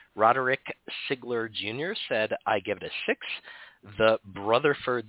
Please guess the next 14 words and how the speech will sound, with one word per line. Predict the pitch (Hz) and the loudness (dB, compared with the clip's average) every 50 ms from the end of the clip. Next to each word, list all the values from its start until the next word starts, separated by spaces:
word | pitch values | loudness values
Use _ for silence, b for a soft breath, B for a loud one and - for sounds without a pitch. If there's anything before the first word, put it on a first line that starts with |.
| - - | -4 0
subplot | - 165 165 - - 120 107 104 98 - | 0 0 0 -2 -2 0 0 0 -2 -6
was | 98 - - - - - | -8 -10 -10 -8 -8 -4
kinda | - 269 302 277 202 | -2 0 2 4 2
lame | 139 120 120 120 120 113 - | 2 2 0 -2 -2 -6 -8
to | - 110 | -8 -8
me | 90 85 85 87 90 - | -8 -8 -8 -8 -10 -10
and | 92 104 | -10 -4
dragged | - 127 123 127 135 127 - | 0 2 4 4 4 4 4
on | 120 113 113 107 | 4 4 4 2
without | 107 - - 110 101 85 90 | 0 -2 0 0 0 -2 -4
being | 107 98 95 95 95 | -6 -6 -4 -6 -6
all | - 131 160 180 | -4 -2 -2 0
that | 139 101 - - | 0 -2 -4 -4
funny. | - - 85 82 87 101 113 | -4 -4 -4 -4 -4 -6 -8